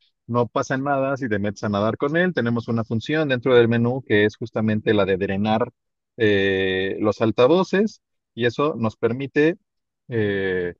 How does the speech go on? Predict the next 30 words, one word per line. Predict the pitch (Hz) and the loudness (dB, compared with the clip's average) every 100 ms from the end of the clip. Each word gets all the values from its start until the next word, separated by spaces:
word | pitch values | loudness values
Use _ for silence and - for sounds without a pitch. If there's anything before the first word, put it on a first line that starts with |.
| - | -10
pues | 107 | -8
sacarle | 107 110 117 | -6 -4 -2
la | 107 | -4
mayor | 95 101 | -4 -6
cantidad | 117 104 104 101 | -6 -6 -4 -2
de | |
agua | 104 110 | -2 -4
posible, | - - 180 180 220 - | -6 -4 -2 -2 -4 -8
pero | - 185 208 143 | -2 0 0 -2
no | 135 | -4
pasa | 156 156 | -4 -2
nada. | 151 160 - | 0 0 -2
Solamente | - 147 151 156 147 151 - - _ | 0 2 2 2 6 6 4 -14 _
si | - 123 | -2 0
vas | 131 | 2
a | 156 | 2
nadar | 117 117 117 | 4 4 2
en | 110 104 | -2 -2
agua | 107 110 107 | -2 -2 -4
salada, | - 92 135 196 240 _ _ | -2 -2 0 0 -2 _ _
lo | 117 | -2
único | 123 120 | 0 -2
que | - | -4
sugerimos | - 110 123 147 165 - | -6 -4 -2 -2 -6 -4
es, | 117 139 147 - _ _ - | 2 2 2 -4 _ _ -6
eh, | 113 104 98 95 95 95 - | 0 2 2 0 0 -2 -4
enjuagarlo | 120 101 110 110 120 | -4 -4 0 0 0
con | 120 101 | -2 -2
agua | 98 92 101 104 - | -2 0 0 -2 -6
dulce. | - 104 98 - | -10 -6 -6 -8